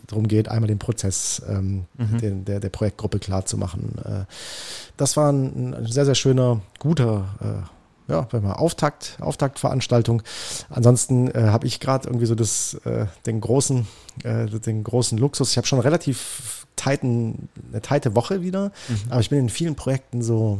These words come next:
Speaker 1: so als Impulsgeber, so seitlich drin.
Speaker 2: Mhm.
Speaker 1: Das waren so drei, drei, vier Projekte gleichzeitig, in denen ich so, äh, eigentlich nur so mal so rein
Speaker 2: Mhm.
Speaker 1: impulsen darf.
Speaker 2: Mhm.
Speaker 1: Und, äh, <laughs> es danach nicht ausbaden muss. <laughs> Das ist ganz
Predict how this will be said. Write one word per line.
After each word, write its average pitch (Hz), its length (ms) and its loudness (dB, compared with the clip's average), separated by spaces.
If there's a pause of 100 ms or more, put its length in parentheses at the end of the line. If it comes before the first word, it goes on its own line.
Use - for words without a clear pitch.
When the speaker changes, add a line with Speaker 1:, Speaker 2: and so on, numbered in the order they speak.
(140)
Speaker 1:
so - 140 -12
als 104 140 -6
Impulsgeber, 101 840 -2
so 104 100 -2
seitlich 101 580 -2
drin. 110 400 -4
Speaker 2:
Mhm. 113 300 -4
Speaker 1:
Das - 120 -8
waren 113 140 2
so 110 120 0
drei, - 520 -4
drei, 143 180 2
vier 147 160 -2
Projekte 127 320 -4
gleichzeitig, 123 460 -2
in 120 80 0
denen 120 160 2
ich - 240 -4
so, 110 340 -2 (240)
äh, 110 240 -2
eigentlich 113 280 -2
nur 117 120 2
so 113 120 2
mal 107 240 2
so 104 120 0
rein 123 360 2 (320)
Speaker 2:
Mhm. 110 180 -14
Speaker 1:
impulsen 110 460 4
darf. 123 280 2
Speaker 2:
Mhm. - 180 -18 (480)
Speaker 1:
Und, 107 380 2
äh, 104 220 2 (140)
<laughs> - 180 -8
es - 140 6
danach 120 220 4
nicht 113 180 0
ausbaden 104 420 0
muss. 123 220 2
<laughs> 139 140 6
Das 151 640 4
ist 131 120 6
ganz 120 200 6